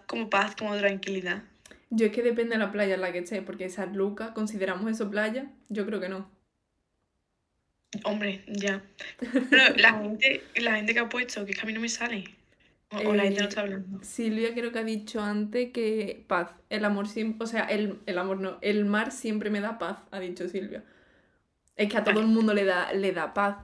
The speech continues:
Speaker 2: pero yo
Speaker 1: Vale, pues, eh, esta respuesta es tu actitud hacia la vida, tus deseos y emociones.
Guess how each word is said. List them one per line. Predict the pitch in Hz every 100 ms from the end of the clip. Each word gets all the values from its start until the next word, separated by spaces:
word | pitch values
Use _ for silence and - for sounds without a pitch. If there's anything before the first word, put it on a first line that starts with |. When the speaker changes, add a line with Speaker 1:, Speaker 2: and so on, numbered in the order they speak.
| -
Speaker 2:
pero | - -
yo | - 95 - - _ _ _ - - _ _ _ _ -
Speaker 1:
Vale, | 233 214 202
pues, | 226 214 208 - - - - _
eh, | - 233 220 -
esta | 233 233 - 269
respuesta | 262 262 - 254 269 269 - - -
es | 247 233 -
tu |
actitud | 220 214 226 202 247 262 269
hacia | 294 247
la | 214
vida, | 208 214 - - -
tus | - 233 226
deseos | 208 214 - 233 311 -
y |
emociones. | 262 226 226 - 240 240